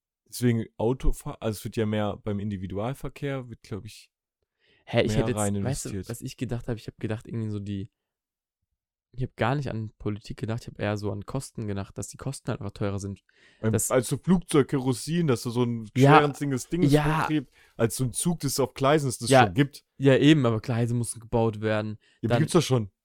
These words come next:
Speaker 2: Die muss ja abbezahlt werden.
Speaker 1: Abbezahlt?
Speaker 2: Die glaubst, glaubst du, wurde Cash bezahlt? Glaubst du nicht Kredit?
Speaker 1: Ich glaub PayPal.
Speaker 2: <laughs> Dann ganzen Mitarbeiter, weil Bahn braucht viel mehr Mitarbeiter, oder?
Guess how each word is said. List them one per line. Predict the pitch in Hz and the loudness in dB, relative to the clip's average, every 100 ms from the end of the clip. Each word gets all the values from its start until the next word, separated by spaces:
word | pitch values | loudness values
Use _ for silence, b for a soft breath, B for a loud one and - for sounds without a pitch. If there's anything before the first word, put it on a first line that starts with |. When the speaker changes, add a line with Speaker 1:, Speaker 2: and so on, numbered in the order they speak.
| _ _ _ | _ _ _
Speaker 2:
Die | 131 | -4
muss | 127 | 0
ja | - | 0
abbezahlt | - 196 170 127 | 0 2 4 4
werden. | 123 120 123 131 _ _ | 4 4 0 -6 _ _
Speaker 1:
Abbezahlt? | - - - - - 82 73 | -18 -10 -8 -8 -6 -6 0
Speaker 2:
Die | 117 | 6
glaubst, | 139 - | 6 6
glaubst | - 143 - | 4 4 4
du, | 143 | 0
wurde | 127 | 2
Cash | - 202 - | 4 2 2
bezahlt? | - - 110 107 | 0 4 4 2
Glaubst | 123 - | -4 -4
du | 180 | -4
nicht | |
Kredit? | - 190 139 - - _ - | -4 0 0 0 -12 _ -12
Speaker 1:
Ich | |
glaub | - 101 | -8 -6
PayPal. | - 151 - 98 87 _ | 0 0 0 -10 -10 _
Speaker 2:
<laughs> | 147 156 - 165 - 185 - - - 180 214 247 147 - | 4 4 4 0 2 0 0 -6 2 2 4 2 2 6
Dann | 143 123 | 6 6
ganzen | 156 151 156 | 2 2 0
Mitarbeiter, | 185 214 135 117 107 | 2 4 6 4 6
weil | 120 - - | 2 2 4
Bahn | 139 185 | 4 4
braucht | 135 120 - | -2 -10 -4
viel | 196 | -2
mehr | 202 156 | 2 0
Mitarbeiter, | 170 156 113 107 107 104 _ _ _ | 0 0 2 0 0 -6 _ _ _
oder? | 120 147 208 | -4 -2 -4